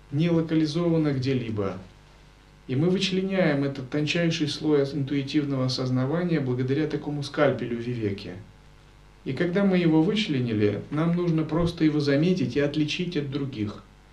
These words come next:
Так же, как мы отличаем: это морковка, а не редиска.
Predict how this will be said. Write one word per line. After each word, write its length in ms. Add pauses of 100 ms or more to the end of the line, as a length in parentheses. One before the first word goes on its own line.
(220)
Так 200
же, 100
как 260
мы 120
отличаем: 600
это 200
морковка, 560
а 80
не 100
редиска. 500